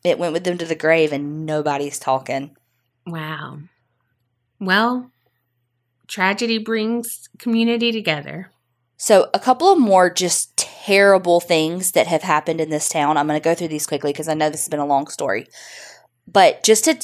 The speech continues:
Speaker 1: this, okay, you have to remember, like I said, there's, like, max five hundred people in this town. You know what I mean? So think about all the shit that happened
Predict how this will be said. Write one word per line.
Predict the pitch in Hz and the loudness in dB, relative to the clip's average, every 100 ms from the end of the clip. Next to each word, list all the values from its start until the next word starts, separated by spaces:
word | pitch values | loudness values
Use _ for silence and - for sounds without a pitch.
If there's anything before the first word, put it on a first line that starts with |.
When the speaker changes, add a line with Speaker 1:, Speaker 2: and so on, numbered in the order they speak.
| - | -12
Speaker 1:
this, | 202 254 - - | 0 2 2 0
okay, | 220 160 - | 0 -2 -4
you | 202 | 2
have | 240 | 4
to | 262 | 6
remember, | 262 214 151 | 4 4 2
like | 214 285 | 2 2
I | |
said, | 269 254 - | 4 2 4
there's, | - 339 339 | 4 4 6
like, | 339 - - - _ _ _ _ _ _ _ _ | 2 2 -16 -20 _ _ _ _ _ _ _ _
max | 185 196 254 180 - - | -2 4 4 2 -2 0
five | 202 185 | 2 2
hundred | 180 156 | 0 -2
people | 160 - | -2 -4
in | 127 | -8
this | - | -6
town. | - 110 - _ _ | -4 -4 -6 _ _
You | - 226 | 2 6
know | |
what | 208 | 6
I | 196 | 4
mean? | 196 | 0
So | - 214 | 2 4
think | 240 269 | 4 2
about | 233 - - | 2 2 4
all | 269 | 4
the | 277 | 4
shit | - 254 | 4 4
that | - | 2
happened | 208 202 202 196 190 196 | 2 0 2 -2 0 -4